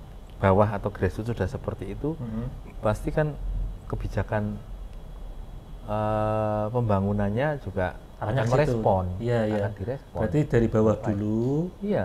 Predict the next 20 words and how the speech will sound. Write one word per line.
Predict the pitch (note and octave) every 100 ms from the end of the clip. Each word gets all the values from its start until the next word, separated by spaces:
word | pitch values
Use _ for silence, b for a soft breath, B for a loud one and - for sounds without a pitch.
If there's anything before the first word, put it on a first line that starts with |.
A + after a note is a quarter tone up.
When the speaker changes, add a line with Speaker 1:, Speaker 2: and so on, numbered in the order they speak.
| F2+
Speaker 2:
nanti | - G#2+ A2+ C3 C3 B2 A2+ - - -
terus | A#2 A#2 A#2 - - -
me-, | C3+ A#2+
apa, | A#2+ A2+ B2+
meluap | B2 B2 B2 A#2+ A#2+ B2
ke | -
permukaan, | A#2+ A2+ A2+ A2 G#2 G#2+ A#2 C#3 E3 D#3
terus | C#3 D3
para | - A#2+ A#2
pemangku | A#2 A#2 A#2+
kepentingan | B2+ C3+ C3+ D3+ C#3
akan | B2+ B2+
merespon | B2 C3+ B2
Speaker 1:
Hmm. |
Speaker 2:
itu | G#2+
kan | D3 C3+
itu, | A#2
Pak | A2
ya. | G#2
Speaker 1:
Iya. | A#2 G2